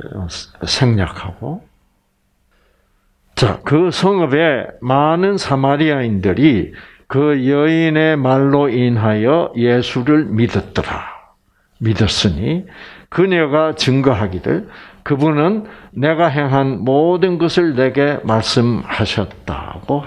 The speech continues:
했더라. 하! 자, 이 말이 무슨 말이에요? 그래서 사마리아인들이, 예, 동네 사람들이 그 여인이 외치는 소리를 듣고,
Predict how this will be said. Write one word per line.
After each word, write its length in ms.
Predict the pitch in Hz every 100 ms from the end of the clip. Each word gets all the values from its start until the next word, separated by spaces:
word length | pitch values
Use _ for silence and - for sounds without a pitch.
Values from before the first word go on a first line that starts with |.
| -
했더라. 360 | 78 - - - - _ _
하! 340 | - - 226 - - - - - - _
자, 320 | - 92 - - -
이 80 | 139
말이 360 | 135 135 170
무슨 300 | 147 135 156
말이에요? 600 | 156 156 139 101 87 - - _ _ _ - - - - -
그래서 280 | 185 190 214
사마리아인들이, 2250 | - 180 190 196 196 185 185 180 180 175 175 175 175 170 180 240 226 180 233 139 - _ _ _ 127
예, 300 | 170 127 -
동네 380 | 139 165 170 160
사람들이 880 | 156 156 156 156 143 156 202 196 180 - - -
그 260 | 156 160
여인이 460 | 151 156 156 151 156 131
외치는 440 | 143 151 - 143 135
소리를 500 | - 139 135 127 -
듣고, 840 | 110 104 - 127 170 196 196 -